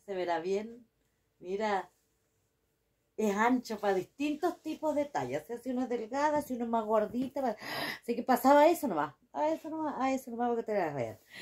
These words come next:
En mi perfil, se los voy a dejar ahí escrito en algún lugar ahí para que pinchen y puedan ir a, a verlo. Ay, ¿qué tal?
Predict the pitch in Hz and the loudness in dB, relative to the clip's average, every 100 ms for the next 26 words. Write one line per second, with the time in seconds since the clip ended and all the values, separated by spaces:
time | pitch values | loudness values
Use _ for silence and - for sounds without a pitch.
0 | - - - 220 233 233 233 - 285 175 | -14 -14 -2 4 6 6 4 4 0 0
1 | - - 190 175 165 185 180 160 196 190 | -6 0 2 4 8 10 10 6 0 0
2 | 180 196 156 165 - 190 196 190 180 170 | 2 2 2 0 -2 -8 -6 -4 -4 -2
3 | 180 175 165 180 190 196 185 170 - 196 | -2 -2 0 2 2 2 -2 -4 -8 -6
4 | 196 196 185 - 185 180 175 175 135 151 | -4 -4 -8 0 0 0 0 0 2 0
5 | 151 131 110 - - - _ _ _ _ | -2 -6 -10 -16 -20 -20 _ _ _ _
6 | - 123 120 117 120 131 131 _ _ _ | -4 0 2 2 0 -2 -4 _ _ _
7 | _ 196 170 170 151 160 | _ -8 -6 -4 -4 -4